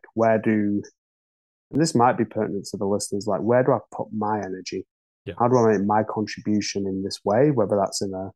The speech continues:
Speaker 1: clinical role or a policy role or a, you know, some of the administration,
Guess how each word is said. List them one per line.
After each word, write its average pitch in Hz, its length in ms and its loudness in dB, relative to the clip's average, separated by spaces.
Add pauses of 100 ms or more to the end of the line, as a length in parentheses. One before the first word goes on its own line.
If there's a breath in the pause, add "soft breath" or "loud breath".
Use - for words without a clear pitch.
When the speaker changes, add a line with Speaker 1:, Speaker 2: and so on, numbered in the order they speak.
(680 loud breath)
Speaker 1:
clinical 131 460 4
role 120 300 6
or 101 160 2
a 95 140 -12
policy 117 400 2
role 107 380 0
or 95 180 -4
a, 92 180 -10 (680)
you 107 120 -2
know, 98 100 -2
some 107 200 -2
of 95 60 -2
the 101 60 0
administration, 101 800 -2